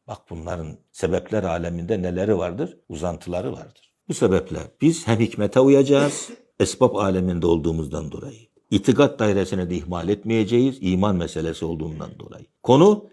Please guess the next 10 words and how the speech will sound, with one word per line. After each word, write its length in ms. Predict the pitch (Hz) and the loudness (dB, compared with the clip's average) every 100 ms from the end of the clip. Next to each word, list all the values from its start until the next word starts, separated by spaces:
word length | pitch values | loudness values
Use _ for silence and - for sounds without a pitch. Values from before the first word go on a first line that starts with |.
| _ | _
itikat 500 | 113 - 123 131 - | 0 2 4 2 2
dairesiyle 580 | 98 90 87 - 87 82 | -2 0 -2 -2 -4 -2
muamelat 580 | 87 107 110 113 127 - | -2 0 2 2 2 0
dairesini 540 | 87 82 80 85 82 | -6 -6 -8 -10 0
birbirine 640 | 117 85 92 107 170 - _ - | 0 0 -2 -2 -2 -6 _ -6
karıştırmamaktır. 1200 | 98 92 - 90 76 - - _ - - - _ _ | -2 -2 -2 -6 -6 -12 -18 _ -20 -20 -20 _ _
Rahmetli 420 | 151 160 165 165 151 | 4 6 6 6 6
Demirci 320 | 156 160 156 | 8 8 8
Hocam 380 | 151 147 147 143 | 8 6 4 4
bu 400 | 151 147 - | 4 4 -2